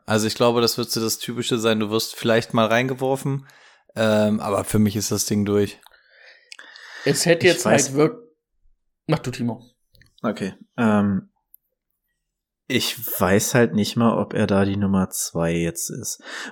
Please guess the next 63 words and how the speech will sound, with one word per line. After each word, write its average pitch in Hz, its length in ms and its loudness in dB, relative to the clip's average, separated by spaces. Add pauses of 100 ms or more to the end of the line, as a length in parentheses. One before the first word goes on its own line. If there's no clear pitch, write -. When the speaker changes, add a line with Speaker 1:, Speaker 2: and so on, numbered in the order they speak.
Speaker 3:
Weil 98 120 6
die 98 220 2
Cowboys 113 500 4
haben 104 280 0
wirklich, 117 640 0
also 95 180 0
die 98 120 4
haben, 98 120 2
mussten 113 260 2
ja 107 80 4
jetzt 104 320 2
Will 101 240 4
Grier, 123 600 2 (100)
da 98 80 -2
können 104 200 -2
wir 101 200 0
auch 107 80 0
noch 110 80 4
mal 113 100 2
kurz - 220 -4
drauf 90 260 -2
eingehen 127 260 -2
vielleicht, 120 300 -4
Will 101 140 -2
Grier 107 340 2
entlassen, 101 640 0
der 104 160 0
war 101 80 4
der 101 140 4
dritte 101 160 -2
Quarterback, 127 560 2
den 98 160 2
haben 110 180 0
sie 123 140 -4
tatsächlich 135 600 -2
noch 131 160 -2
mal 120 120 -4
spielen 117 420 0
lassen, 95 320 -2
also - 340 -4 (460)
was 95 240 2
für 92 120 2
ein 120 120 2
Speaker 1:
Ehrenmove. - 20 0
Speaker 3:
geiler 113 280 6
Move, 120 240 4 (140)
was - 260 0
für 127 80 -2
ein 117 40 -2
geiler 117 220 4
Move 117 160 0
von 113 140 0
den 104 100 4
Cowboys, 104 460 4
die 101 100 2
haben 107 80 2
den 110 120 2
Speaker 2:
Auch 139 80 4
Speaker 3:
durchspielen 127 240 2
Speaker 2:
komplettes 95 200 4
Speaker 3:
lassen. 143 100 -2
Speaker 2:
Spiel, 131 300 2
ne? 127 240 2